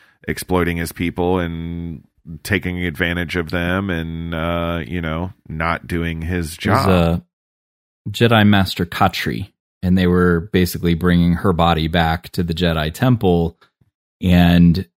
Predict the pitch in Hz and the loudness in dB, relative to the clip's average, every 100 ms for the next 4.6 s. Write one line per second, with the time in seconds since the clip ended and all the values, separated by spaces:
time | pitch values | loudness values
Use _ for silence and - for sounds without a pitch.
0 | 92 92 117 113 107 101 98 92 - 95 | -2 4 6 8 6 8 6 4 4 4
1 | 92 101 101 - 87 92 90 80 92 90 | 6 6 2 2 2 4 4 2 2 2
2 | 87 87 95 92 87 - - 90 87 82 | 4 4 6 4 2 -2 2 4 4 2
3 | 85 90 90 87 90 87 - 90 87 87 | 2 4 6 6 6 4 0 0 2 4
4 | 85 78 92 85 - - | 2 2 4 4 0 -12